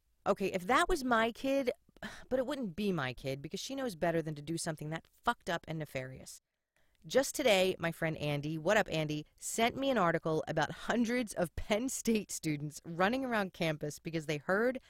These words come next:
there was a clown sighting. Like, this shit is so ridiculous. There are clown sightings in Canada now. My friend Rochelle, what up, Rochelle,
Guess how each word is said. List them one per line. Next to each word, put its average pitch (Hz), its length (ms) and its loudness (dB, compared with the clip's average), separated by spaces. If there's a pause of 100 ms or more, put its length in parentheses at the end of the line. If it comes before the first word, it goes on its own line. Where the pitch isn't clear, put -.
(240)
there 175 160 6
was 185 120 2
a 214 40 0
clown 294 360 -2
sighting. 131 480 -4 (580)
Like, 196 180 0
this 277 160 2
shit - 220 4
is 240 180 0
so 277 540 4
ridiculous. 202 960 -2 (320)
There 233 220 6
are 247 100 2
clown 233 520 0
sightings 185 460 2
in 185 180 -4
Canada 240 520 -2
now. 120 300 -6 (420)
My 208 120 6
friend 254 260 2
Rochelle, 175 480 6
what 226 140 6
up, 262 140 8
Rochelle, 208 420 4